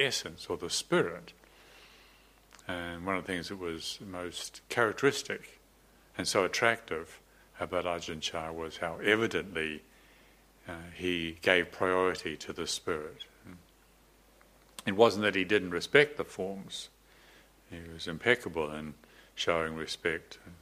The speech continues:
to the forms. But the forms are not the point. And without the forms, I mean, maybe the spirit could have been lost. There's a,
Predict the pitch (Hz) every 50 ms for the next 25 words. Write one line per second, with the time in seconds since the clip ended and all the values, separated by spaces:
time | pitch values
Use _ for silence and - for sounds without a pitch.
0 | - _ _ - - - - - _ - - 85 80 - - - 95 80 78 80
1 | 78 78 78 - - - - - - - - - - 104 95 - 98 - - 185
2 | 196 180 131 104 85 104 104 104 98 - - - - - - - 180 131 78 73
3 | 82 - - - - - - - - 92 85 87 95 104 156 208 196 - - 90
4 | - - - 87 82 85 107 143 165 175 170 - - - - - - - - -
5 | - - - - - - - - - - - - - _ _ - - 120 120 107
6 | 117 135 156 143 123 98 98 95 - - - 127 120 113 113 110 - 113 104 95
7 | 104 101 113 147 107 101 85 - - - - 98 92 85 90 92 87 87 87